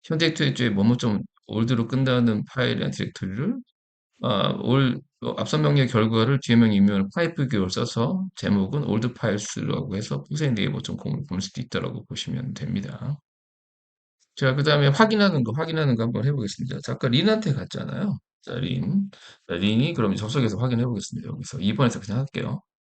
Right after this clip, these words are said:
자, 예를 들어 뭐 텔넷 일구이점 일육팔 점 오십육 점 백팔 번. 아이고, 아, 참, 죄송합니다. 일구이점 일육팔 점 오십육 점 백팔 번 합니다. 자, 린. 자, 이렇게 일, 이, 삼도 접속을 한번 해볼게요. 일, 이, 삼, 사 해놨거든요.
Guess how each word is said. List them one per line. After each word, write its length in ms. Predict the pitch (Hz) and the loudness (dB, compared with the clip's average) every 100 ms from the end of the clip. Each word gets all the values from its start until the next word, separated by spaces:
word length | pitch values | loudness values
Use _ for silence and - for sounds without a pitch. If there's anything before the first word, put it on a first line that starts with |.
| _ _ _ - | _ _ _ -14
자, 160 | - - | -12 -8
예를 160 | - - | -6 -6
들어 200 | - 98 | -6 -6
뭐 180 | 101 - | -8 -6
텔넷 480 | 156 151 90 64 - - _ _ - | -2 0 0 -4 -8 -12 _ _ -8
일구이점 680 | 95 82 78 76 113 160 | -6 -4 -6 -6 -6 -4
일육팔 520 | - 139 - - - - | -4 -6 -8 -12 -14 -10
점 260 | - - 82 | -8 -6 -6
오십육 560 | 80 - 76 69 - | -8 -4 -4 -4 -8
점 240 | - 139 - | -6 -6 -6
백팔 420 | - - 92 - | -12 -10 -12 -10
번. 320 | 69 - 185 - _ _ _ _ _ - | -12 -10 -12 -14 _ _ _ _ _ -18
아이고, 160 | - - - - _ - | -16 -14 -14 -16 _ -14
아, 120 | - | -14
참, 240 | - - - | -14 -14 -14
죄송합니다. 760 | - - - - 147 147 143 - | -16 -10 -8 -6 -6 -6 -10 -10
일구이점 680 | - 151 147 - - 131 143 | -8 -6 -6 -8 -6 -6 -4
일육팔 540 | - 73 - - - - | -6 -8 -10 -12 -10 -8
점 300 | 110 147 - - - - - _ | -4 -4 -6 -12 -12 -12 -16 _
오십육 380 | - 76 65 - | -10 -6 -8 -8
점 200 | 101 85 | -6 -6
백팔 380 | - - - 95 | -6 -12 -12 -10
번 140 | 95 | -8
합니다. 500 | 95 101 - - 117 - | -8 -8 -8 -10 -12 -14
자, 140 | - - | -12 -10
린. 560 | 87 87 78 95 175 - - | -6 -4 -4 -4 -4 -6 -14
자, 180 | - - | -14 -12
이렇게 200 | 95 - | -10 -4
일, 120 | 98 | 0
이, 60 | 117 | 0
삼도 180 | 113 101 | 0 -2
접속을 320 | 101 - 104 | -6 -4 -4
한번 160 | 98 107 | -2 -2
해볼게요. 320 | 117 - 85 | -4 -4 -8
일, 60 | 92 | -6
이, 40 | |
삼, 100 | 101 | -6
사 60 | 98 | -4
해놨거든요. 560 | 123 127 - 73 98 | -4 -4 -8 -6 -6